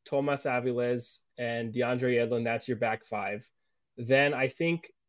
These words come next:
honestly, you just keep Robert Taylor on the bench. You get the midfield three that you guys had just mentioned, and you put Farias and Campana next to each other. Um, that's kind of how I see it.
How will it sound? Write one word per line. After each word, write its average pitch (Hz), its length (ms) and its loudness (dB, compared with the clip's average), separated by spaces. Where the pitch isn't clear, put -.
honestly, 165 400 2
you 139 160 0
just - 240 -6
keep 143 260 -2
Robert 120 320 4
Taylor 123 340 4
on 110 100 0
the 104 60 -4
bench. 127 460 0
You 123 80 0
get 120 220 2
the 123 60 0
midfield 120 520 2
three 123 280 4
that 101 260 4
you 123 240 0
guys 120 220 6
had 110 100 -2
just 113 240 -4
mentioned, 147 400 2
and 127 120 6
you 123 60 4
put 127 240 2
Farias 127 460 6
and 123 120 0
Campana 123 360 2
next 117 240 0
to 120 100 -2
each 117 160 -2
other. 110 260 0
Um, 107 360 0
that's 120 360 2
kind 135 260 2
of 120 160 6
how 117 160 4
I 104 140 4
see - 220 -6
it. - 180 -4